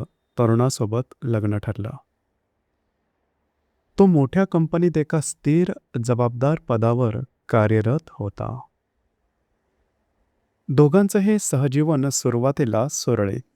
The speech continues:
समंजस आणि समृद्ध होतं. पैशाची कमतरता नव्हतीच. सहजीवन सुंदर, सुसंस्कृत वाटायचं. विवाहाला दोन वर्ष होत आली होती, तशी कुजबूज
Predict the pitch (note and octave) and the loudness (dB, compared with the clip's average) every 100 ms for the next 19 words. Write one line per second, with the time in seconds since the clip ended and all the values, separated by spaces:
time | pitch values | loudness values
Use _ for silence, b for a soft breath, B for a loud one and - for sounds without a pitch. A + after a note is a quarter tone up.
0 | _ _ _ _ _ _ - - A#2 C3+ | _ _ _ _ _ _ -6 0 2 2
1 | B2+ A#2+ - - _ - C#3 B2 A#2 - | 2 0 -2 -14 _ 0 2 2 0 -6
2 | - - B2+ A2 G#2 G2+ G#2+ - - - | -8 0 2 2 0 -2 -6 -8 -12 -12
3 | _ _ _ _ _ _ _ _ _ _ | _ _ _ _ _ _ _ _ _ _
4 | _ _ _ _ D3 C#3 G3 G3 A3 E3+ | _ _ _ _ 4 4 4 2 2 0
5 | E3 F3 F3+ E3+ B2+ A#2 - A#2+ - - | 0 0 2 2 2 2 0 -2 -2 -14
6 | _ _ - _ _ _ _ _ - - | _ _ -20 _ _ _ _ _ -12 -2
7 | A#2 A#2 C#3+ C#3 A#2 - _ _ - - | 0 2 2 2 -2 -4 _ _ -6 0
8 | E3 B2+ B2 D3 _ _ - - D3 F#3+ | 2 2 0 -4 _ _ -12 -2 0 0
9 | - A2+ - B2+ D3+ C3 G2+ G2 G2 - | -2 -2 -2 -4 -4 -2 -2 -2 -6 -10
10 | - - _ _ _ _ _ _ _ _ | -16 -18 _ _ _ _ _ _ _ _
11 | _ _ _ _ _ _ _ _ _ - | _ _ _ _ _ _ _ _ _ 0
12 | C3 D3 G3 G3 G#3 F#3 C#3+ E3+ E3 D#3 | 4 6 6 6 2 2 4 4 2 2
13 | D#3+ C3+ B2+ A#2 G2+ G#2 - - - _ | 0 0 -2 -2 -2 -2 -4 -8 -12 _
14 | _ _ - A#2+ G#2+ C3 A#2+ A2 B2 C3+ | _ _ -4 -2 0 -2 -2 0 2 2